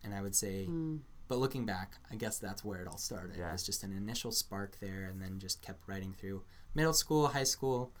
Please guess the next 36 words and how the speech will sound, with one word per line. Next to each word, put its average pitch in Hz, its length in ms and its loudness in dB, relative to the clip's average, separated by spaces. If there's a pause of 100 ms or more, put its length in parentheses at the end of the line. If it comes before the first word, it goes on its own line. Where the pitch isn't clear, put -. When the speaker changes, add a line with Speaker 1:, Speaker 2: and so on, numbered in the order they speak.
(840)
Speaker 1:
uh, 95 280 2
college, 120 500 2
and 95 120 0
then 95 140 -2
now 92 260 -4
Speaker 2:
Mm. 90 120 0
Speaker 1:
post-college, 90 720 -4
just - 340 2
still 123 260 4
writing 107 380 4
and 101 140 -2
producing 101 460 -2
Speaker 2:
Yeah. 104 280 -4
Speaker 1:
and 90 200 -8 (640)
Speaker 2:
So 113 160 -4
Speaker 1:
working 101 240 -2
on 90 100 -8
stuff. - 440 -10 (260)
Speaker 2:
even 214 200 2
as 165 200 2
young 175 200 2
as 160 140 2
you 160 120 2
were 156 340 2
then, 151 480 -4 (100)
would 170 200 0
you 185 100 2
say 180 260 0
that 160 220 4
was 160 120 -4
one 160 120 2
of 156 60 2
the 156 60 0
most 151 300 -2
impactful 160 560 -2
moments 151 720 -4